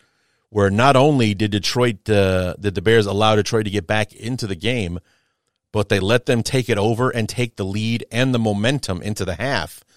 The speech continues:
at thirteen to ten. The Bears, uh, won the first quarter ten to nothing. We had, you know, two drives in the first quarter, scored on them both, and, um,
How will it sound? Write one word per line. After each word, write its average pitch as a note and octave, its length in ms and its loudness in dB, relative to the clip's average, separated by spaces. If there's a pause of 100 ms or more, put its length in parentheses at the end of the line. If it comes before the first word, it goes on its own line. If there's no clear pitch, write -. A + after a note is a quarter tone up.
(440)
at - 140 -8
thirteen A#2 460 0
to F#2 40 -4
ten. C3 280 0
The F#2 40 -4
Bears, G#2+ 540 0 (560)
uh, F#2+ 320 0
won A#2 280 4
the A#2+ 60 2
first C#3 300 2
quarter G#2+ 300 0
ten B2+ 260 -2
to G#2+ 80 2
nothing. G2 460 -4 (640)
We G#2 140 -2
had, G2 440 0
you G#2+ 100 -4
know, F2 140 -2
two D#3 220 -4
drives A2 560 2
in G#2+ 120 -4
the G#2+ 60 -2
first G#2 320 -4
quarter, F#2 280 -4
scored A#2 380 0
on A#2+ 180 0
them A#2+ 360 -2 (580)
both, F#2+ 500 -2 (680)
and, F#2+ 540 -2
um, F2+ 500 -2